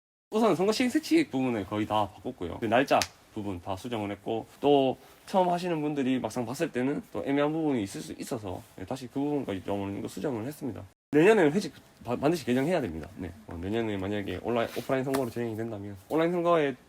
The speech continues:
대해서 회칙을 이렇게 또 바꿨기 때문에 내년 선관위에서는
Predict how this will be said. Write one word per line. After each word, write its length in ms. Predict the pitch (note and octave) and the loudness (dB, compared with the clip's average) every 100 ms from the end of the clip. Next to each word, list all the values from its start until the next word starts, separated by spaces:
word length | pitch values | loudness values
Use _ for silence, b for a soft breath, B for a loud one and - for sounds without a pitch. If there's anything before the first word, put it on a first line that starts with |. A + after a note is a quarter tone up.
| - | -8
대해서 380 | A2+ A#2 D3 D#3 | -4 -4 -4 -6
회칙을 320 | - C#3+ A2 | -6 -4 -4
이렇게 180 | G#2+ A2 | -4 -6
또 160 | A2 G2+ - | -6 -8 -14
바꿨기 340 | G#2 F#3+ D3 | -6 -4 -2
때문에 460 | A2+ G#2 G2+ G2+ F2+ | -4 -4 -4 -6 -6
내년 400 | F#2+ A#2+ B2+ - - - | -2 0 0 -2 -8 -20
선관위에서는 1000 | - C#3 C#3+ D3 C#3+ C3 A2+ G2+ G2 G2 | -6 -2 2 2 2 0 -2 -4 -4 -6